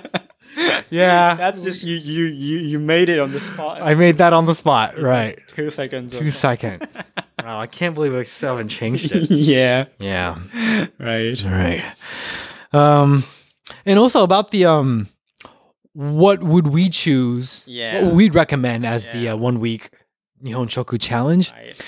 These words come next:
Speaker 2: The thing about the, I wanna tell this to, uh, who, to who, to her.
Speaker 1: Yeah.
Speaker 2: I forgot her <laughs> name, but, uh, to,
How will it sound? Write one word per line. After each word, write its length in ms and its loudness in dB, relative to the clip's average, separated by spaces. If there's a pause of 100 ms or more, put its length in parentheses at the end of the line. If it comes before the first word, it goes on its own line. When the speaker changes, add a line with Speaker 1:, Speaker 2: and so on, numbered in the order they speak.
(180)
Speaker 2:
The 80 6
thing 240 2
about 300 2
the, 440 4 (840)
I 60 -8
wanna 120 6
tell 200 4
this 180 0
to, 300 2 (1300)
uh, 180 -4
who, 260 -8 (440)
to 260 0
who, 400 0
to 100 -4
her. 340 0 (360)
Speaker 1:
Yeah. 220 -10
Speaker 2:
I 20 -16
forgot 340 -6
her 160 0
<laughs> 0 -
name, 140 4
but, 180 2
uh, 280 4
to, 220 -4